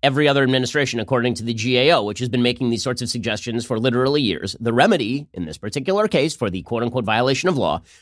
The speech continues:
would have been for the Comptroller General of the United States government, an Obama appointee on a fifteen-year term, to actually investigate and send his own special message, which he didn't. So, again, this is the Democrats trying to play up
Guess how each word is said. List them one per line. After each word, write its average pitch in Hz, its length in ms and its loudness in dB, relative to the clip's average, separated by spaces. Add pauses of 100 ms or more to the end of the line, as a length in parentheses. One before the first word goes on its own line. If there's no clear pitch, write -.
would 120 80 0
have 107 80 0
been 131 140 4
for 139 80 0
the 127 80 0
Comptroller 156 580 2
General 123 400 2
of 110 80 -2
the 117 80 0
United 113 240 0
States - 240 -6
government, 113 340 0
an 113 80 0
Obama 131 280 2
appointee 143 480 0
on 110 80 0
a 101 40 -4
fifteen-year 147 560 2
term, 123 380 0 (240)
to - 80 -2
actually 147 340 0
investigate 139 520 0
and 123 80 -2
send 135 120 0
his 139 120 2
own 208 160 4
special 123 300 -4
message, 107 340 -6 (180)
which 98 300 -2
he 180 40 6
didn't. 202 260 2 (180)
So, 131 340 -2 (220)
again, 139 320 0 (240)
this 143 160 -2
is 147 100 -2
the 135 60 -2
Democrats 147 520 2
trying 143 280 -2
to 123 200 -2 (220)
play 180 320 4
up 143 260 0